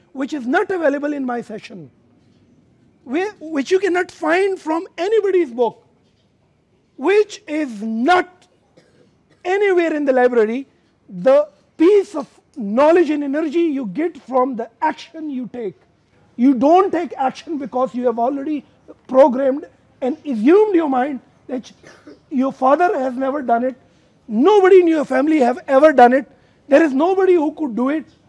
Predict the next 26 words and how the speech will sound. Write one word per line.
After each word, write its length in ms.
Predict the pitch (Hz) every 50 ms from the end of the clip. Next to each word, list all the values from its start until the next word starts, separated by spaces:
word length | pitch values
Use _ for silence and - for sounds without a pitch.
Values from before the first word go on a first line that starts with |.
| _ _ -
I'm 200 | 262 269 277 -
poor, 420 | - 277 302 320 311 294 294 - - _ _ _ _
I 140 | - 262 262
cannot 400 | 262 285 254 254 269 294 302 302
do, 180 | 302 302 294 262
I 100 | 240 233
don't 220 | 240 262 277 285
have 120 | 294 262
resources. 520 | 240 240 208 - 269 254 262 247 262 294 240 - _ _ _ _ _ -
Conditionality, 840 | 269 254 262 240 262 247 - - 294 311 320 330 311 339 330 311
conditionality, 760 | - 269 254 247 240 - - 247 247 277 294 294 311 294 247
conditionality. 800 | 277 233 233 233 226 185 - 247 254 302 302 294 294 277 254 - _ _ _ _ _
You 180 | - 226 240 262
lose 580 | 226 214 240 311 370 427 427 453 415 - - - _ _ _ _
something 480 | _ - 277 285 302 277 359 339 320 302
which 240 | 269 269 269 - - -
Allah 220 | 247 262 269 262
Almighty 400 | 254 240 220 226 226 233 202 240
has 120 | 240 214 185
given 280 | 175 214 202 220 214
you, 80 | 226 220
that 200 | 185 202 196 185
is 120 | 214 196 -
time 240 | - 196 196 196 202
and 80 | 220 269
energy. 480 | 294 294 392 427 403 294 214 165 135